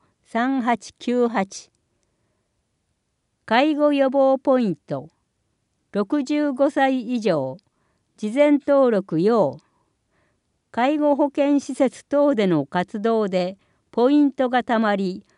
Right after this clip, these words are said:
貯めたポイントを換金できます。福祉局、地域包括ケア推進課。電話、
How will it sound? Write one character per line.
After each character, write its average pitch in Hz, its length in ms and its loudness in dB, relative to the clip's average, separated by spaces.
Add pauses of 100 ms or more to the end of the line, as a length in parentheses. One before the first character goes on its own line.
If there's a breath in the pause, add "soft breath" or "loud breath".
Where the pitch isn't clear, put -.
(160)
貯 202 140 -2
め 277 160 2
た 269 160 -2
ポ 254 240 0
イ 262 160 2
ン 247 80 0
ト 214 340 -2
を 196 80 -8 (220)
換 254 300 -2
金 262 300 0
で 240 160 -2
き 240 140 -6
ま 190 160 -2
す。 - 240 -18 (920)
福 247 260 -6
祉 - 180 -4
局、 - 340 -6 (300)
地 311 220 0
域 202 200 -4
包 262 320 0
括 269 320 -4
ケ 269 180 0
ア 180 60 2
推 233 320 -2
進 220 380 -4
課。 175 320 -4 (580)
電 247 380 -2
話、 202 300 -2